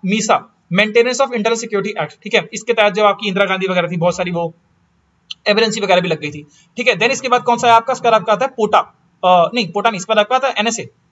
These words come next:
National, अ, Security Act, National Security, ये आज भी चल रहा है आजकल, आजकल भी आपको देखने को मिल जाता है। Then sir आपका आता है, अ, Tata, then आपका आता है Tata, इसका फुल form क्या थी, Terrorist, अ, activities, टेर-, sorry, Terrorist and Terrorist, Terrorist and destructive,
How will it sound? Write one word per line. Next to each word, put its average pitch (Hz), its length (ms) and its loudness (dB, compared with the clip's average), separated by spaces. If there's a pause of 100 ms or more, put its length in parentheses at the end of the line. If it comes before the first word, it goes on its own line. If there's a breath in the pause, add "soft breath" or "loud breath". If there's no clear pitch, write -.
National, 208 440 0
अ, 196 300 4
Security 214 480 -2
Act, 170 160 -4
National 185 180 0
Security, 185 380 -4
ये 214 140 4
आज 196 220 2
भी 202 80 -10
चल 196 80 -4
रहा 185 100 -4
है 180 60 4
आजकल, 165 260 -6 (140)
आजकल 180 220 0
भी 196 60 0
आपको 196 120 -4
देखने 170 200 -8
को 165 60 -8
मिल 160 80 -6
जाता 147 180 -8
है। - 60 -20 (340 soft breath)
Then 262 140 4
sir 285 80 6
आपका 262 240 4
आता 247 120 4
है, 277 60 -2
अ, 185 520 4 (100)
Tata, 190 260 2 (180)
then 185 100 0
आपका 208 220 0
आता 220 60 4
है 247 100 0
Tata, 165 260 2 (360 soft breath)
इसका 269 220 4
फुल 226 320 -6
form 240 160 0
क्या 226 100 4
थी, 294 120 -6 (380)
Terrorist, 240 500 0 (200)
अ, 190 180 2 (140)
activities, 233 560 -6 (100)
टेर-, 226 400 2
sorry, 196 220 0
Terrorist 269 460 2 (160)
and 247 300 0 (720)
Terrorist, 226 320 0 (120)
Terrorist 240 380 0 (160)
and 233 200 0
destructive, 233 720 -4